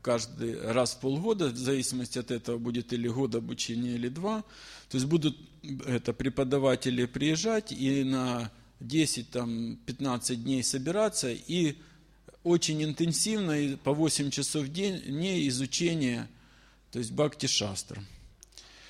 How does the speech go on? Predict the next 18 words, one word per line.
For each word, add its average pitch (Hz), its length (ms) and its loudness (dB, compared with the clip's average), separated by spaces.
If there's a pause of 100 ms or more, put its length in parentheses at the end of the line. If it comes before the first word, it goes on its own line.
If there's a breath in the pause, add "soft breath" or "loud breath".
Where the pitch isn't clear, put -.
(340 loud breath)
И, 117 160 2
и 147 400 6
вот 139 320 4
с - 100 4
четырнадцатого 143 680 0
по 135 120 -4
двадцать 131 360 0
шестое 139 440 0
июля, 156 480 2 (140)
э, 117 240 0
будет 135 460 0
первый 127 400 2
семестр 110 640 0
такой. - 320 -14 (880 loud breath)
Следующая 175 600 6
программа 165 520 4
очень 135 320 2
интересная. 135 880 4